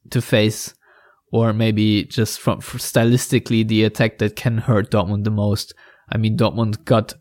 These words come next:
uh, went, went up against Bayern Munich, obviously, this season, but even Bayern's attack I don't rate as highly as P S G's. So Dortmund really need to push for their own luck and, uh, play defense by playing offense, basically.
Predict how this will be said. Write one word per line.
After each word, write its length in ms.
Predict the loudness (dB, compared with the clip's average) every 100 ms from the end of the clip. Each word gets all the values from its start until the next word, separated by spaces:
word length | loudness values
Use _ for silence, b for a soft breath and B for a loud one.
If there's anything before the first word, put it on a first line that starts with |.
| _ -8
uh, 240 | -6 -6
went, 280 | -2 0 0
went 200 | 0 0
up 180 | 0 0
against 380 | -2 -2 -4 0
Bayern 360 | 2 2 2 2
Munich, 300 | 2 2 0
obviously, 380 | -2 -2 -2
this 160 | -2 -2
season, 340 | 0 0 0
but 160 | -2 -2
even 380 | -2 -2 -2 -6 b b b 0
Bayern's 320 | 2 2 -2
attack 400 | -8 -2 -2 -2 -2
I 100 | 0
don't 220 | 2 2
rate 240 | 0 0
as 120 | -4 -2
highly 360 | 0 0 0
as 140 | -2 -2
P 240 | -2 -2
S 80 | 0
G's. 400 | 0 0 -4 -12 _ _ _ _ _ _ _ -20 -10
So 460 | 0 2 2 0 B B B
Dortmund 280 | 0 0 2
really 280 | 2 2 2
need 240 | 2 0
to 120 | -2
push 240 | -2 -2 2
for 120 | 2
their 120 | 2
own 200 | 2 0
luck 240 | 0 -2 -4
and, 380 | -6 -4 -6 -4
uh, 260 | -2 -2 -4 b b b b b
play 560 | -2 0 2 2 0 -4 -10 0
defense 920 | 2 4 2 0 -2 -6 -10 -14 -18 _ -2
by 180 | 0
playing 360 | 0 -2 -2 -2
offense, 400 | -4 -4 -6 -6
basically. 640 | -4 -4 -4 -4 -6 -6